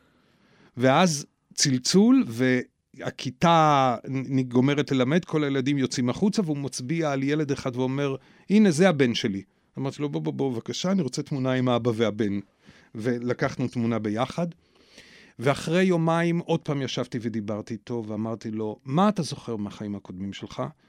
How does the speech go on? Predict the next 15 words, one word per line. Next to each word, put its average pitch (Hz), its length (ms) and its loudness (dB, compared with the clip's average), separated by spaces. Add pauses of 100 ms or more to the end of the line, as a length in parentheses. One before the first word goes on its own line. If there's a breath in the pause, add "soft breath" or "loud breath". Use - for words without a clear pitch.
(180)
הוא 110 80 -8
אמר 113 100 -2
לי, 110 120 -2
"כלום." 147 340 8 (560)
כ-, - 100 -18 (400)
כאילו, 131 220 -4
תשובה 127 380 -4
שנמאס 135 460 -2
לו 131 80 -2
כבר 123 120 -4
מהשאלות 110 460 -4
האלה. 95 120 -4
אמרתי 101 220 -4
לו, 101 120 -6
"כן? 247 260 0